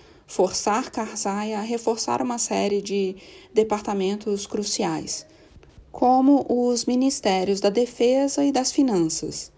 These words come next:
em vez de tentar obrigá-lo a remodelar todo o governo, e acelerar o treinamento das forças locais para que, um dia, o povo afegão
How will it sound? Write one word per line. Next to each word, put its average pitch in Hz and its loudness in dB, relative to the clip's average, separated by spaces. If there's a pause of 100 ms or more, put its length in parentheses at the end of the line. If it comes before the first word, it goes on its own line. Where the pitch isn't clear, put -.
(340)
em 220 2
vez 262 6
de 311 4
tentar 285 4
obrigá-lo 226 2
a 175 4
remodelar 208 0
todo 202 0
o 208 -2
governo, 160 0 (600)
e 285 2
acelerar 277 2
o 254 4
treinamento 226 -4
das 214 -2
forças 196 -2
locais 202 -4 (340)
para 254 0
que, 226 -6
um 220 -4
dia, 220 -2
o 233 -6
povo 220 -2
afegão 214 -2